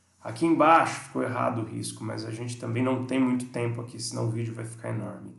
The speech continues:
Nós vamos fazer a mesma ideia pro corte dois e aqui embaixo nós vamos fazer a mesma ideia pro corte três, tá? Vamos fazer pro corte um primeiro, então. Vamos olhar aí com atenção as equações.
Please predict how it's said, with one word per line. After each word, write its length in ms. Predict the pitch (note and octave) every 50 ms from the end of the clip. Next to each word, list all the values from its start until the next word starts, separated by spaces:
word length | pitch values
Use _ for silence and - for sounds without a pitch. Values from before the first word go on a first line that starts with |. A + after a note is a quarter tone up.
| - - - - - _ _ _ _ -
Nós 160 | C3 C#3 B2+
vamos 200 | D3 D#3+ D#3 D#3+
fazer 220 | E3 D3+ C#3 D3
a 40 | C#3+
mesma 320 | C#3 D3 D#3+ F3+ F3 F3+
ideia 340 | E3+ C3 C3+ C3+ C#3 C3+ C3
pro 140 | - - -
corte 340 | - C#3+ C3+ C3 C3 - -
dois 680 | A#2+ C3+ C3 C3 C#3+ D3 - - - - - - - - _ _ _ _ _ _ _ _ _ _ _ _ _ _ _ _ _ _ _ _ -
e 80 | C#3
aqui 180 | C#3 - - C#3+
embaixo 460 | C#3+ C3 A2+ A#2 A#2 A#2 A#2 - -
nós 160 | B2 A#2+ -
vamos 200 | - A#2 A#2 -
fazer 380 | - A#2+ A#2 A2+ A2 A2+ A2+ - -
a 60 | A#2
mesma 300 | A#2+ A#2+ A2+ A2 - A#2 A#2
ideia 280 | A#2 A2 G2+ G2+ G2+
pro 200 | F#2+ - - A2+
corte 720 | A#2 - G#2+ G#2 G2+ G2+ - - - - - - - _ _ _ _ _ _ _ _ _ _ _ _ _ _
três, 680 | - - - - - - - - - - - - - - _ _ _ _ _ _
tá? 500 | - B2+ C3 D#3 F3 F3 - - - - - -
Vamos 160 | B2+ B2 B2+
fazer 160 | C#3 C3+ C3+
pro 160 | B2+ D3 C#3+
corte 320 | B2+ C#3 C3+ C3+ C3+ - D#3
um 120 | D3 C3+
primeiro, 360 | - - C3+ C#3 C#3 C3+ C#3
então. 300 | C#3+ C3+ C3+ C3 A2+ A2
Vamos 180 | G#2 A2+ A#2 B2+
olhar 220 | C3 B2+ C3 B2+
aí 180 | B2 A#2+ A#2+ B2
com 100 | C3+ B2+
atenção 460 | B2+ B2+ - B2+ A#2+ A#2+ - B2+ B2+
as 140 | B2+ B2 A#2
equações. 720 | A#2+ A#2 B2+ B2+ B2 - - A#2 A2+ A2+ G#2 - - -